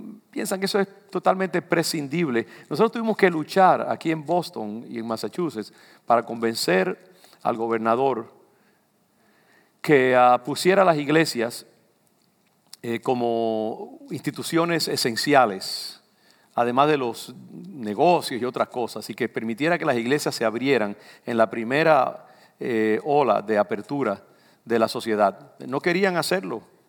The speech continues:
y cuatro, más de cuatrocientos pastores firmamos una carta para peticionar al gobernador de que reconociera la iglesia como una institución esencial, que pudiera abrir sus puertas,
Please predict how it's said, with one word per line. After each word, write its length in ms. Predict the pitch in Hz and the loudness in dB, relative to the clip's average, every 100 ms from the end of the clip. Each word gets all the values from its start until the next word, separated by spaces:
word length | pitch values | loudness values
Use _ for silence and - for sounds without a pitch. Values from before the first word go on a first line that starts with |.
| _ | _
y 260 | 120 117 | -6 -6
cuatro, 360 | 104 139 123 135 | -4 -4 -2 0
más 160 | 139 180 | 2 2
de 100 | 202 | 2
cuatrocientos 640 | 165 147 127 170 190 180 | 0 -2 -4 -4 -2 -4
pastores 500 | - 127 156 147 120 | -4 -4 -2 -4 -4
firmamos 480 | - 110 139 165 147 | -8 -2 -2 -2 -8
una 160 | 143 120 | -8 -2
carta 420 | 110 101 110 - _ _ _ _ _ _ _ _ _ _ _ | 0 -2 -8 -16 _ _ _ _ _ _ _ _ _ _ _
para 640 | 113 107 107 104 104 107 - - - - 240 302 262 202 190 139 _ | 2 4 4 4 2 0 -6 -18 -20 -20 -20 _ _ -20 -18 -18 _
peticionar 640 | - 135 - 143 123 143 190 | -2 0 -2 -2 2 2 2
al 80 | 165 | 0
gobernador 720 | 135 123 113 110 110 107 - _ _ _ _ _ _ | -2 -2 -2 -2 -4 -6 -14 _ _ _ _ _ _
de 180 | 113 120 | -4 -2
que 300 | 127 117 113 | 2 2 0
reconociera 600 | 117 120 113 - 170 175 | -2 -4 -6 -2 0 2
la 100 | 139 | -2
iglesia 580 | 123 143 139 117 104 104 _ _ _ _ _ | 0 -2 -2 -6 -10 -12 _ _ _ _ _
como 460 | 117 113 110 107 | -6 -4 -2 -2
una 400 | 127 160 143 151 | -4 -6 -2 0
institución 500 | 156 151 147 131 139 | -2 -4 -10 -6 -4
esencial, 460 | 123 113 104 120 101 | -4 -6 -4 -2 -2
que 100 | 113 | -2
pudiera 540 | - 117 123 175 165 | -8 -4 0 2 2
abrir 240 | 131 123 139 | 2 -2 -6
sus 160 | 127 | -8
puertas, 540 | - 127 107 - 95 | -4 -2 -2 -6 -14